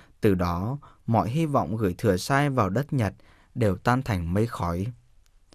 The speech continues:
Một khi vùng truyền giáo Nhật bị khép lại, cũng là lúc phải tạo ra một sức sống mới cho cuộc truyền giáo ở Việt Nam. Trong thư của cha tổng quyền Vitelevsky đề ngày mùng bốn tháng hai năm một nghìn sáu trăm bốn mươi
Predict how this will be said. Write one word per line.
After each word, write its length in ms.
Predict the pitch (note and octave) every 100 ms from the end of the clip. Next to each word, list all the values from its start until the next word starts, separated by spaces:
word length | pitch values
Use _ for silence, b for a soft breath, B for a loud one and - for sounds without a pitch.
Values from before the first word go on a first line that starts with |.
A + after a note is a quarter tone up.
| b b b b b
Một 220 | A#2 G#2
khi 300 | - A#2 A2+
vùng 220 | A2 A2+
truyền 260 | G#2 A#2 G#2
giáo 200 | G2 A2+
Nhật 220 | D3 A#2+ -
bị 160 | A#2 -
khép 280 | - F3+
lại, 260 | C#3 G#2+ D2 _ b b b b
cũng 200 | A2 B2+
là 160 | C3+
lúc 200 | G2 C3 -
phải 220 | - G#2
tạo 220 | F#2 F2
ra 260 | G#2+ A#2+ B2
một 200 | A#2 F2
sức 240 | - D3+
sống 300 | - A#2+ A#2
mới 260 | G2+ F#2+ A2+
cho 100 | D3+
cuộc 260 | D#3 B2 -
truyền 240 | A2 F#2+
giáo 240 | F#2 F#2 A2+
ở 140 | A2+
Việt 300 | F#2+ F#2+ -
Nam. 320 | G#2+ B2 C3 C#3 _ _ b b b b b b -
Trong 220 | A2 A2
thư 260 | A#2+ G#2+ G#2
của 180 | G2+ E2
cha 200 | - D3+
tổng 200 | - F#2 F2
quyền 440 | - A2 F#2 F2+ F#2+
Vitelevsky 1160 | B2 B2 A#2 A2 A2 A2+ - - A#2 G#2 G2 b b b
đề 200 | B2 A#2+
ngày 160 | A2+ A#2
mùng 220 | A2+ G2
bốn 180 | F#2+ A#2
tháng 220 | C3 C#3+
hai 360 | D#3 D#3 D3 D3 b b
năm 140 | D3 D3+
một 60 |
nghìn 240 | B2+ G#2 E2
sáu 220 | - G#2+
trăm 240 | - D3
bốn 220 | A#2+ B2+
mươi 300 | C#3 C3+ C3+